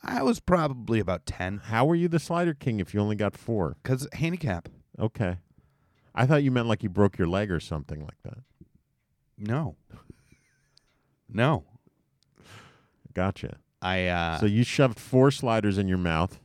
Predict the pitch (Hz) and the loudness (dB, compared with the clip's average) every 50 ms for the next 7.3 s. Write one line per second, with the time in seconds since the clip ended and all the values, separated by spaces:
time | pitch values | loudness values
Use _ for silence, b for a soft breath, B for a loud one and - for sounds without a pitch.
0 | _ - 92 92 78 76 80 - b b b b b b 87 95 104 104 107 98 | _ -6 -4 -4 -4 -4 -8 -16 b b b b b b -4 0 0 2 0 0
1 | 95 87 87 90 85 82 110 113 123 131 131 117 104 101 95 98 87 90 90 95 | -2 -8 -14 -10 0 4 6 8 8 8 6 6 6 4 4 2 0 0 0 2
2 | 101 110 113 104 92 - - - 95 90 85 82 98 98 98 95 87 87 82 85 | 4 4 4 2 2 -2 -2 0 0 0 0 0 2 4 4 4 4 2 2 4
3 | 90 101 98 - - 98 87 80 80 80 - - 80 73 73 - - 107 101 95 | 2 2 2 0 -2 -2 0 0 0 0 -2 -4 -6 -6 -4 0 2 4 4 4
4 | 90 87 90 78 - 85 - - - - - _ - 90 80 - - 107 98 98 | 4 2 -2 -2 -2 -4 -6 -6 -8 -12 -14 _ -16 -16 -14 -10 -6 -2 -2 -2
5 | 95 - - - - 101 78 87 80 - - 90 - _ _ - 98 95 90 82 | -2 -4 -6 -4 -2 -2 -2 -2 -6 -6 -6 -8 -8 _ _ -4 -2 0 0 -2
6 | 80 76 80 78 71 69 - - 101 87 - - - - - 202 - - 151 113 | -2 0 0 2 0 2 4 4 4 4 4 0 0 4 4 4 6 6 2 4
7 | 92 123 101 87 78 | 6 6 6 6 6